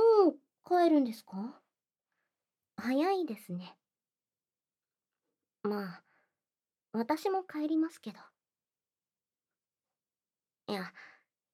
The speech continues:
帰りたくないというか、家に帰ってもつまんないんですよ。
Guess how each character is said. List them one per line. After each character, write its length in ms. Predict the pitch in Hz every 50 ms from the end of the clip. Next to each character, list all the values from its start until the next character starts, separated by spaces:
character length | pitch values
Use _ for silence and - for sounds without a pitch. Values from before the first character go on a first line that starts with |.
| _ _ _ -
帰 300 | - 202 220 269 285 302
り 120 | 359 359
た 140 | 359 381 381
く 160 | 370 - 254
な 220 | 233 226 226 233
い 100 | 240 247
と 220 | 240 - - 220 202
い 160 | 190 185 185
う 80 | 180 180
か、 260 | - - 180 180 175 - - - - - - - - - _ _ _ _ _ _ _ _ _ _ _ _ _ _ -
家 240 | 160 165 180 240 311
に 160 | 302 226 226
帰 160 | - 214 233
っ 60 | 262
て 160 | 262 - 240
も 180 | 202 170 156 147 - _
つ 140 | - -
ま 160 | 160 202 269 403
ん 40 |
な 100 | 453 415
い 100 | 320 214
ん 80 | 175 151
で 100 | 147 143
す 140 | - - 156
よ。 120 | 151 147